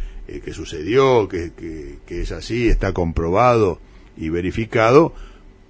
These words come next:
pueden recibir esa información parcial y,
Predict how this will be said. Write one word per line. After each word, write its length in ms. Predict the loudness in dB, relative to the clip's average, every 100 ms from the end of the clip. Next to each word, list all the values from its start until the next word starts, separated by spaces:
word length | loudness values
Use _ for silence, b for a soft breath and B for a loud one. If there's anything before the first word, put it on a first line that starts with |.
| -14
pueden 420 | -4 0 0 0 0
recibir 480 | 0 0 2 2
esa 160 | 2 -2
información 680 | -10 -10 -6 -6 -4 -4 0
parcial 640 | 0 0 2 4 4 2 -6 b b b b -6
y, 420 | 0 2 0